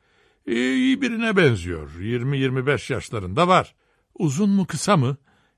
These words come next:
"Ne bileyim abla, oturuyor, ayağa kalkınca belli olur."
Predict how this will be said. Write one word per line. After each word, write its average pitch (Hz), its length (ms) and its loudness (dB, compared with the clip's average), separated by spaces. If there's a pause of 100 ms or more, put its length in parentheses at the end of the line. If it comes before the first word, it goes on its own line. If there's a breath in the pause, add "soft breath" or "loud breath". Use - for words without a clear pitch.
(120)
"Ne 110 140 -4
bileyim 160 280 2
abla, 143 240 2
oturuyor, 165 500 2
ayağa 120 300 2
kalkınca 110 520 -6
belli 85 220 -8
olur." 76 320 -14